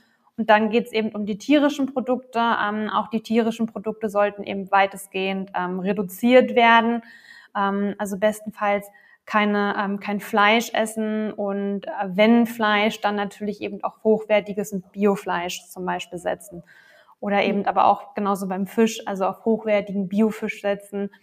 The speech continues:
Speaker 1: Zum Beispiel verzichte ich auch gar nicht, ähm, zu hundert Prozent, also ich ernähre mich nicht hundert Prozent vegan, was viele immer vermuten, weil vegane Ernährung, basische Ernährung schon, ähm, ein paar Parallelen hat. Aber ich esse zum Beispiel auch Fisch, weil Fisch, ähm, für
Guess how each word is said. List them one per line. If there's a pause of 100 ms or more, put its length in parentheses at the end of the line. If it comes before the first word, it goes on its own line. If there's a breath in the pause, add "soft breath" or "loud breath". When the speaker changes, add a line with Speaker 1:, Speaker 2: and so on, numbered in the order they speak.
(300 soft breath)
Speaker 1:
Zum
Beispiel
verzichte
ich
auch
gar
nicht,
ähm,
zu
hundert
Prozent,
also
ich
ernähre
mich
nicht
hundert
Prozent
vegan,
was
viele
immer
vermuten, (520 loud breath)
weil
vegane
Ernährung,
basische
Ernährung
schon,
ähm, (260)
ein
paar
Parallelen
hat. (480 loud breath)
Aber
ich
esse
zum
Beispiel
auch
Fisch,
weil
Fisch,
ähm,
für